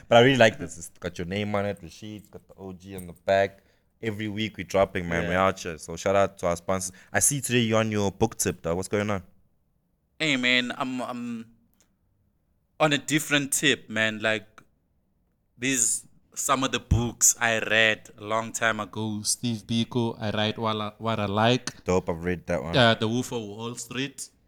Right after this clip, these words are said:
Speaker 1: I've seen the movie.
Speaker 2: I've seen the movie. This is,
Speaker 1: Word.
Speaker 2: it's based on this book, you know.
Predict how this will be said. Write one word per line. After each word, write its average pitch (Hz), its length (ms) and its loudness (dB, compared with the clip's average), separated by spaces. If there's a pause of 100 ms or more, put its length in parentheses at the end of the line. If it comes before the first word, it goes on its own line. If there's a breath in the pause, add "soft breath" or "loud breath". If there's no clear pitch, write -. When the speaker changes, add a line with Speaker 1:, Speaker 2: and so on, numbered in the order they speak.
(120)
Speaker 1:
I've - 80 -6
seen 123 120 0
the 104 80 2
movie. 98 400 0
Speaker 2:
I've - 80 -4
seen 120 220 0
the 110 80 0
movie. 113 440 -4
This 117 260 -2
is, 120 160 0
Speaker 1:
Word. 147 60 -8
Speaker 2:
it's - 120 -4
based 123 360 0
on 107 200 -4
this 117 200 0
book, 123 520 -2 (440)
you 113 120 0
know. 117 280 6